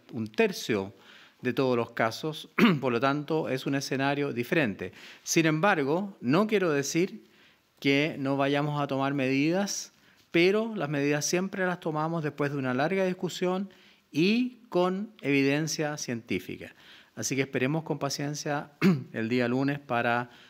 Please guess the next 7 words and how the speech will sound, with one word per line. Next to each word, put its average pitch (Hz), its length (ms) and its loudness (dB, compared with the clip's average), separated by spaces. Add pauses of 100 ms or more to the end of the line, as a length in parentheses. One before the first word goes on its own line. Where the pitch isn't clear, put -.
(140)
comunicar 113 440 0
esas 117 240 -4
medidas 110 640 -4
que 113 440 -4 (400)
obviamente, 135 920 0
eh, 110 460 -2
son, 120 500 -4